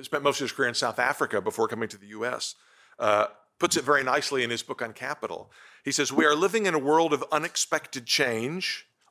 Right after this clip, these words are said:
unexpected change, I E uncertainty. Hence, capital combinations will be ever changing, will be dissolved and reformed. In this activity, we find the real function of the entrepreneur."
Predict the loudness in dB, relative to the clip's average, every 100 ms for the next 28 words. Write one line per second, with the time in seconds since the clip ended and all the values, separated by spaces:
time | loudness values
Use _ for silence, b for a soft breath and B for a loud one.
0 | _ 0 0 -2 0 -2 -2 -8 -2 0
1 | -2 -6 -2 -2 -2 -4 -6 -6 -10 -12
2 | -16 -20 _ _ b b b b b 0
3 | 2 2 0 0 2 2 2 0 0 0
4 | -2 -2 -6 -2 0 0 0 2 2 2
5 | 0 2 0 0 -2 -2 -8 -6 -4 -4
6 | -4 0 4 6 4 2 -4 -4 -6 -6
7 | -8 -8 -12 _ _ B B B B -6
8 | 2 4 4 2 0 -2 0 -2 -2 -6
9 | -6 -4 0 2 2 0 -4 0 0 0
10 | 0 -2 0 -4 -4 -4 -4 -4 -6 -6
11 | -6 -6